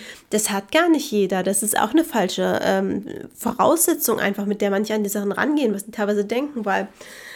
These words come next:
ähm, ich habe Kunden, die nehmen ganz wunderbar ein Kilo pro Woche ab. Ich habe auch Kunden, die teilweise nach zehn Wochen bei minus fünfzehn Kilo stehen. Ja, das ist auch teilweise auch im Normalgewicht. Also es ist Wahnsinn. Manche springen einfach so gut drauf an, dass die wirklich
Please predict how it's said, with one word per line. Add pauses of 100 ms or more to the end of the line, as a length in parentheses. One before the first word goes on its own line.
(200)
ähm,
ich
habe
Kunden, (580)
die
nehmen
ganz
wunderbar
ein
Kilo
pro
Woche
ab. (320)
Ich
habe
auch
Kunden, (220)
die
teilweise
nach
zehn
Wochen
bei
minus
fünfzehn
Kilo
stehen.
Ja,
das
ist
auch (440)
teilweise
auch
im
Normalgewicht.
Also
es
ist
Wahnsinn.
Manche
springen
einfach
so
gut
drauf
an,
dass
die
wirklich